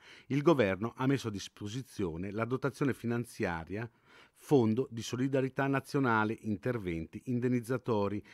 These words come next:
per un importo complessivo a livello nazionale di duecento milioni di euro per l'anno in corso. Di questi, quaranta milioni di euro sono riservati agli anticipi, proprio in una logica di intervento immediato.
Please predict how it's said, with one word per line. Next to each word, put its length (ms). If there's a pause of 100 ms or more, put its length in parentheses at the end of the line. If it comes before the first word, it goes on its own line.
(280)
per 140
un 160
importo 580
complessivo 840
a 120
livello 320
nazionale 680 (240)
di 140
duecento 400
milioni 320
di 160
euro 500
per 220
l'anno 520
in 160
corso. 760 (180)
Di 140
questi, 560
quaranta 380
milioni 340
di 140
euro 340
sono 240
riservati 800
agli 240
anticipi, 720 (420)
proprio 500
in 120
una 180
logica 560
di 120
intervento 720
immediato. 960